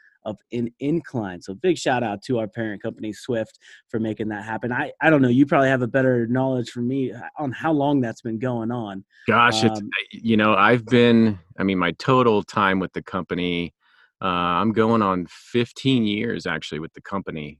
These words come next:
Speaker 2: um, in total, and, uh, I'm pretty sure they've been doing it si-, ever since, um, you know, I've been with the company, so it's
Speaker 1: Right on.
Speaker 2: been going on for a while.
Speaker 1: So, yeah, just remember to support local journalism because they support your community and all the organizations within it.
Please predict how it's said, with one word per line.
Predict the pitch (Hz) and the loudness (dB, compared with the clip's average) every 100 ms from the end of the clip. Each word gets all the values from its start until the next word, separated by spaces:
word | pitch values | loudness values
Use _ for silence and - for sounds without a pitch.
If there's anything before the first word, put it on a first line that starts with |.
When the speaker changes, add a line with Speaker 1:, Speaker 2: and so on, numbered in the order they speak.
| - | -10
Speaker 2:
um, | 85 80 78 - | -8 -8 -10 -12
in | 80 | -12
total, | - 101 101 90 82 80 - | -8 -4 -4 -4 -6 -10 -10
and, | 82 80 73 - - _ - - - | -8 -8 -8 -12 -20 _ -20 -20 -20
uh, | - _ _ _ _ _ _ - | -20 _ _ _ _ _ _ -10
I'm | |
pretty | - 113 | -4 -4
sure | - 110 | 0 0
they've | 101 | 0
been | 95 90 | -2 -2
doing | 98 95 | 0 0
it | 90 | -2
si-, | - 90 - | -4 -8 -4
ever | 87 85 87 | -4 -4 -6
since, | 95 90 - 95 | -6 -8 -6 -4
um, | 85 82 80 _ | -4 -6 -10 _
you | - | -8
know, | 82 | -6
I've | 85 | -6
been | 82 90 | -6 -8
with | - | -8
the | - | -8
company, | 82 - - - | -8 -8 -14 -14
so | - - | -12 -10
it's | - 117 127 | -8 -8 -8
Speaker 1:
Right | 131 - | -8 -10
on. | 113 101 90 | -10 -8 -4
Speaker 2:
been | 123 | 2
going | 127 120 | 4 4
on | 113 | 2
for | - 101 | 2 0
a | |
while. | 92 85 78 _ _ _ | 0 0 -6 _ _ _
Speaker 1:
So, | - 139 131 | 0 2 4
yeah, | 135 131 | 4 2
just | 117 147 165 | 0 0 2
remember | 151 147 139 | 2 4 0
to | 127 147 127 | -2 -2 -2
support | - 127 180 170 | -6 -4 0 4
local | 151 147 143 | 4 4 2
journalism | 143 147 147 151 143 147 | 4 4 4 4 4 4
because | 117 135 123 117 | 2 0 -2 -4
they | 113 | -6
support | 123 139 135 127 | -6 -6 -4 -2
your | 123 | -2
community | 127 127 135 135 135 127 113 | -2 -2 0 0 0 -2 -6
and | 110 110 104 | -8 -6 -6
all | 113 | -6
the | 117 113 | -4 -2
organizations | 113 117 107 117 113 127 123 139 | -2 -4 -6 -6 -6 -8 -8 -8
within | 131 120 92 | -8 -8 -12
it. | 71 _ | -14 _